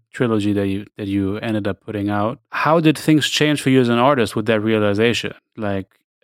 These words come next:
uh, compared to the time before? And why, why do you believe it's so important to be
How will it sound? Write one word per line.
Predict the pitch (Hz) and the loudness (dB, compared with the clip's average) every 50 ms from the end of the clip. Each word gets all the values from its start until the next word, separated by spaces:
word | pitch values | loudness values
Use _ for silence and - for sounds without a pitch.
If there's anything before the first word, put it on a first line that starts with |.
| _ - | _ -20
uh, | 95 107 131 143 _ _ | -18 -18 -18 -18 _ _
compared | - 123 110 107 117 117 113 110 | -6 -6 -4 0 0 0 0 0
to | - 107 | -2 -4
the | 107 | -4
time | 101 - 113 110 104 101 | -4 -2 -2 -2 -2 -2
before? | 95 98 - - 120 113 110 107 - - - _ _ _ _ _ _ _ _ _ _ _ _ _ _ _ _ _ | -4 -6 -4 -2 -2 0 0 -2 -4 -6 -16 _ _ _ _ _ _ _ _ _ _ _ _ _ _ _ _ _
And | - 139 123 120 113 107 | -4 -2 -2 0 -2 0
why, | 113 120 120 123 127 131 131 131 135 135 131 - _ _ _ _ _ _ _ _ _ | 2 2 2 2 2 2 0 0 0 0 0 -2 _ _ _ _ _ _ _ _ _
why | 95 95 117 147 131 135 131 147 | -14 -10 -8 0 2 2 2 4
do | 147 147 | 2 2
you | 139 | 2
believe | 131 139 127 139 143 127 | 2 4 4 4 4 4
it's | 131 131 - | 2 0 0
so | - 139 | 0 0
important | 127 117 104 - 147 147 127 139 - | 0 0 0 0 0 0 0 -2 -4
to | - 120 | -4 -8
be | 120 127 123 127 131 - | -4 -2 -2 -2 -2 -4